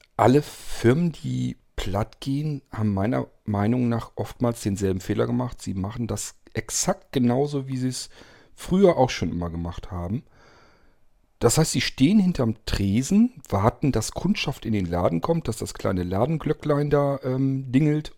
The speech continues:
und die Leute Schlange stehen, um bei denen die Produkte zu kaufen. Dass das so nicht mehr funktionieren kann, müsste eigentlich jedem einleuchten, denn das geht einfacher, das geht billiger, das geht schneller.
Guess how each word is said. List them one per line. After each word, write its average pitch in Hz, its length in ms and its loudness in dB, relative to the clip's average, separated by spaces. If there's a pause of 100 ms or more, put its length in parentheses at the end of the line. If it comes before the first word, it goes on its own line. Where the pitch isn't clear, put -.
und - 440 -4
die - 60 -6
Leute 120 500 0 (300)
Schlange 101 420 0
stehen, 110 260 0
um 110 140 -2
bei 98 140 2
denen 92 320 0
die 107 100 -4
Produkte - 500 -4
zu - 140 -16
kaufen. - 460 -10 (420)
Dass - 220 4
das - 240 -2
so 208 160 4
nicht 190 200 0
mehr 165 140 0
funktionieren 175 640 2
kann, 104 220 -2
müsste - 260 -4
eigentlich 104 340 -6
jedem 113 240 -2
einleuchten, 90 560 -4
denn 98 260 0 (960)
das - 500 -2
geht - 260 -6
einfacher, 131 840 -2
das - 180 -10
geht - 160 -10
billiger, 117 480 0
das - 180 -6
geht - 160 -6
schneller. 117 540 -2